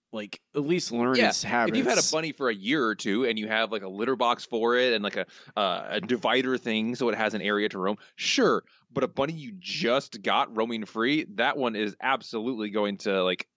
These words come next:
Speaker 2: crap all over your house and
Speaker 1: It's gonna,
Speaker 2: destroy everything. That's
Speaker 1: it's
Speaker 2: what
Speaker 1: gonna do
Speaker 2: bunnies do.
Speaker 1: something bad. But again, like, there's all these logical inconsistencies, like, what, that none of this makes sense. They just happen, things happen, and now Marge is upset. But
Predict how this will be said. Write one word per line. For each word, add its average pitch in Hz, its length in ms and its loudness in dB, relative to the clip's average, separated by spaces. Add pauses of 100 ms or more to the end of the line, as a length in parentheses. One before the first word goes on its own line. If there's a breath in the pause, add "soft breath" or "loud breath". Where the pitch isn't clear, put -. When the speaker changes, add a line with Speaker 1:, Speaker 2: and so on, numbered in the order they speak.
(140)
Speaker 2:
crap 131 360 -2
all 113 100 2
over 107 220 0
your 92 160 0
house 104 260 2
and 143 60 0
Speaker 1:
It's - 80 -6
gonna, 170 100 0
Speaker 2:
destroy 123 300 0
everything. 104 320 -4
That's 151 80 0
Speaker 1:
it's 143 80 -2
Speaker 2:
what 208 60 -2
Speaker 1:
gonna 208 100 6
do 190 60 4
Speaker 2:
bunnies 151 120 4
do. 107 80 4
Speaker 1:
something 143 340 2
bad. 107 300 -2
But 151 180 0
again, 135 300 -2
like, 120 220 -10
there's 160 180 -2
all 180 240 2
these 190 220 0
logical 117 640 -2
inconsistencies, 110 920 -6
like, 104 140 -8
what, 104 200 -8
that 110 120 -6
none 117 160 0
of 147 60 4
this 143 160 0
makes 135 180 0
sense. 110 360 -2
They 110 120 -2
just 110 280 -2
happen, 123 360 -2
things 165 240 0
happen, 123 640 -2 (320 loud breath)
and 131 140 -2
now 139 220 2
Marge 139 320 2
is 127 120 0
upset. 127 480 2 (300 loud breath)
But - 280 -2